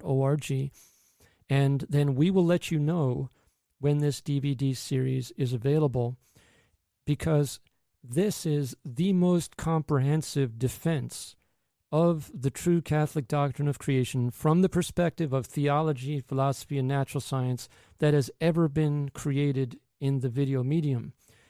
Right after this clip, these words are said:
And the videography is outstanding, as well as the content. It's also available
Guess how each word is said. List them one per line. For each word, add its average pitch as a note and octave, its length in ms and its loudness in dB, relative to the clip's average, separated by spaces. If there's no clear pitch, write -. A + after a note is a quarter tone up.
And C#3 300 0
the B2+ 500 -4
videography E3 880 0
is C3 160 -4
outstanding, C3+ 800 -2
as B2 180 -6
well C#3 240 0
as C3 180 -6
the B2 140 -10
content. D3 640 -4
It's - 180 -4
also D#3 340 2
available C#3+ 680 2